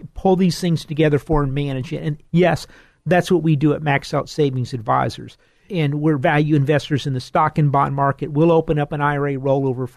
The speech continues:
and then we'll pull all these things together. But one of the problems with leaving it at the old company is, particularly once you retire, we have people that still leave them with the old company, but if anything ever happens to you, it's an absolute disaster dealing with the company.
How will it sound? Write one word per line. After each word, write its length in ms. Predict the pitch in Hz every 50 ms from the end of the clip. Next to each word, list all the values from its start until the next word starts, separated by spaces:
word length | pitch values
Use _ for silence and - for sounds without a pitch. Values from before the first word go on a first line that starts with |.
| 185
and 120 | 175 156 160
then 80 | 151
we'll 100 | 139 139
pull 320 | - _ - - 196 180 170
all 140 | 160 156 147
these 200 | 143 139 123 -
things 220 | - 139 127 -
together. 380 | - 139 131 220 277 285 240 165
But 200 | 135 170 - - _ _ _ _ _ _ _ _ _ _ _ _ _ _ _
one 220 | 233 277 370 403
of 60 | 415
the 80 | 311 202
problems 380 | - - 240 247 240 214 156
with 180 | 165 156 - -
leaving 480 | 196 185 196 214 208 190 196 180 175 156
it 140 | 175 165
at 140 | 160 160 160 -
the 120 | 170 160
old 220 | 156 151 147 139
company 540 | - - 240 269 254 - 226 175 151 135 135
is, 180 | 143 147 143 - _ _ _ _ _ _ _
particularly 580 | - 190 - - 302 349 359 359 294 247 226
once 320 | 196 175 190 190 185 - -
you 120 | 185 156
retire, 440 | 151 139 - - - 202 190 170 156
we 140 | 156 220 262
have 140 | 240 185
people 260 | - - 185 170 160 147
that 240 | 135 120 - -
still 260 | - - - 185 180 165
leave 200 | 165 160 160 151
them 120 | 165 156
with 140 | 147 139 -
the 100 | 156 151
old 180 | 143 135 -
company, 360 | - - 240 269 - 214 165 143
but 160 | 131 151 -
if 180 | 156 - _
anything 440 | - 240 269 311 285 - 269 208 180
ever 180 | 175 160 156 160
happens 500 | - - 156 151 147 - 147 127 - -
to 80 | - 156
you, 220 | 156 156 151 135
it's 160 | 131 123 -
an 100 | - 160
absolute 520 | 160 160 170 165 - - 160 147 139 - 135
disaster 640 | 117 127 117 117 143 139 143 143 - - - 139 127
dealing 380 | 120 127 139 127 120 127 120
with 100 | 113 110
the 80 | - 117
company. 480 | - - 127 110 107 - - - -